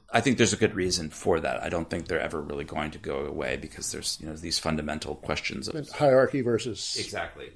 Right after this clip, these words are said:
Speaker 2: anti-hierarchy.
Speaker 1: Exactly. Norberto Bobbio, the Italian political theorist, wrote a great book about that, Left and Right, a Perm-, the Significance of a Permanent Distinction.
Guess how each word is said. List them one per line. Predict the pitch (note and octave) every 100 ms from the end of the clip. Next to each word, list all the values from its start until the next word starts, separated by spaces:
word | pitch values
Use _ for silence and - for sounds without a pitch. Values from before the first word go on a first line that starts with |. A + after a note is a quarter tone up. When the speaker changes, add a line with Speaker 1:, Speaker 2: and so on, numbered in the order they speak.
| -
Speaker 2:
anti-hierarchy. | D3 C#3+ A#2 G2+ E2+ F2 -
Speaker 1:
Exactly. | A2 - F#2 E2 - -
Norberto | F#2+ F#2 F#2 - D#2
Bobbio, | F2 E2+ E2+ C#2+ C2
the |
Italian | C#2+ - D#2+ D#2+ D2
political | - D2+ -
theorist, | - C3 G#2+ -
wrote | D2
a | C#2+
great | D#2+ D2+
book | - F#2
about | B1 C2
that, | - -
Left | D#2 -
and | D#2
Right, | C#2 C#2
a | -
Perm-, | - E2 D2+ D#2
the |
Significance | - F2+ F2 E2+ E2 D#2 E2
of |
a | D#2
Permanent | - D#2 C#2 A#1
Distinction. | - - D2 - - -